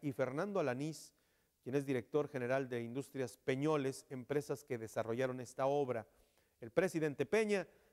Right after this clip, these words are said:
destacó que Coahuila produce tres mil megawatts para el país y con los próximos proyectos, con inversiones ya comprometidas, se van a generar dos mil doscientos megawatts adicionales a esta energía limpia, obra que será factible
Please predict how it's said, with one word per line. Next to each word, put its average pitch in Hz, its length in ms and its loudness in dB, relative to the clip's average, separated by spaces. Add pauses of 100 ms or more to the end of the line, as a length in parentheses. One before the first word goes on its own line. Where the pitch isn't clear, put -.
destacó 190 420 4
que 160 140 2
Coahuila 170 340 4
produce 170 400 2
tres 160 240 2
mil 202 160 -2
megawatts 165 520 2
para 139 180 2
el 139 100 0
país 214 400 2
y 156 60 -6
con 147 120 0
los 135 140 -4
próximos 175 460 -2
proyectos, 151 680 -2
con 123 160 -10
inversiones 117 480 -6
ya 143 160 0
comprometidas, 185 840 0 (380)
se 120 80 -4
van 165 140 4
a 175 40 0
generar 156 360 2
dos 139 140 0
mil 165 220 0
doscientos 151 600 -4 (160)
megawatts 131 600 2
adicionales 131 600 -2
a 120 100 0
esta 139 220 -4
energía 127 440 -4 (360)
limpia, 185 880 2 (140)
obra 170 580 2 (220)
que 127 80 -14
será 127 240 2
factible 160 800 2